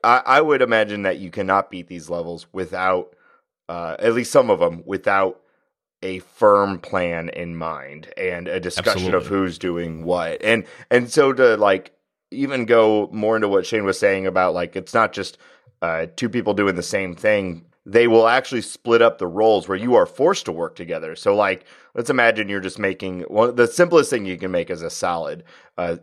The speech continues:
Speaker 1: you have to cut up lettuce, you have to cut up tomatoes, you have to put it on a plate, and you serve it. Uh, well, in one of the earlier levels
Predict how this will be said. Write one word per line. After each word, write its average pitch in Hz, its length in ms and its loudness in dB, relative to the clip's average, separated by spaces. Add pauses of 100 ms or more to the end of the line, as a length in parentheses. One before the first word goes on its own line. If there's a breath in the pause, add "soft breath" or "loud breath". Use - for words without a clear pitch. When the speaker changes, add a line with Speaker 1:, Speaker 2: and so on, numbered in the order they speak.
(100)
Speaker 1:
you 101 100 -10
have 92 100 -6
to 95 80 -10
cut 95 200 0
up 87 120 -6
lettuce, 127 380 4
you 110 40 -2
have 98 100 -4
to 92 80 -12
cut 92 180 0
up 87 140 -4
tomatoes, 101 440 0
you 98 40 -4
have 90 80 -6
to - 80 -20
put 101 180 -2
it 98 100 0
on 95 140 2
a 87 60 -4
plate, 87 440 -6
and 87 120 -14
you 78 80 -14
serve 85 300 -8
it. - 180 -16 (400 soft breath)
Uh, 80 180 -6
well, 90 320 2
in 98 220 -4
one 101 160 2
of 92 40 0
the 95 100 -2
earlier 92 340 2
levels 113 480 2